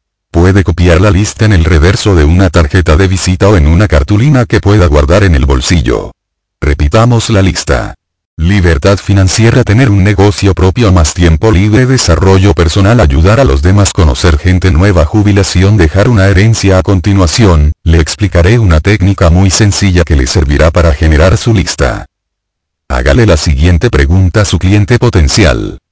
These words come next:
"¿Sabe usted por qué la gente se une a un negocio de networking?".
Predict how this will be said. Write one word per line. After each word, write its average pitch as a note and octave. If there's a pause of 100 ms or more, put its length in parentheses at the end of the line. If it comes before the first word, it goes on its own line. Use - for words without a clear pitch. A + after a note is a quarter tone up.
(480)
"¿Sabe F2+
usted E2+
por E2
qué E2+
la D2
gente A2+
se D#2+
une G2
a D#2
un F#2
negocio G#2
de G#2
networking?". F2+